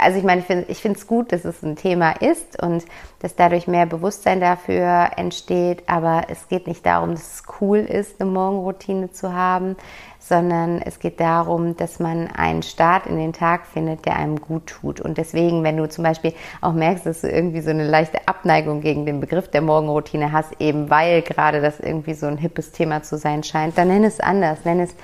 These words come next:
deinen persönlichen Start in den Tag, ähm, und, ähm, guck da einfach für dich, wie soll mein Start in den Tag aussehen, wa-, welcher Start in den Tag lässt, lässt mich gut fühlen. Genau.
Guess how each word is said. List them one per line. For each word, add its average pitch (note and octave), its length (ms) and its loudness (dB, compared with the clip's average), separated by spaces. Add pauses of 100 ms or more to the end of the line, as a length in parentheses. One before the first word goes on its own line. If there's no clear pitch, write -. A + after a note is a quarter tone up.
(320)
deinen F3 180 8
persönlichen F3+ 520 2
Start E3+ 360 2
in E3+ 120 2
den E3 200 2
Tag, F3 460 2 (680)
ähm, E3 720 -2 (140)
und, E3 360 -2 (260)
ähm, D#3+ 480 -4 (180)
guck F3 240 -6
da E3 220 2
einfach D#3+ 500 0 (100)
für D#3+ 100 -16
dich, E3+ 340 -4
wie E3+ 100 0
soll D#3+ 320 4
mein D#3 220 -2
Start D3+ 340 -2
in D#3 140 -6
den D3+ 160 -6
Tag D#3 300 -4 (500)
aussehen, D#3 580 -2
wa-, D#3 200 -2
welcher D#3+ 280 -2
Start D#3+ 380 0
in E3 100 -6
den D#3 160 -6
Tag D#3 380 -6
lässt, D3+ 400 -8 (400)
lässt D#3+ 200 -6
mich - 220 -20
gut D#3 160 -6
fühlen. C#3+ 420 -6 (1080)
Genau. E3 420 0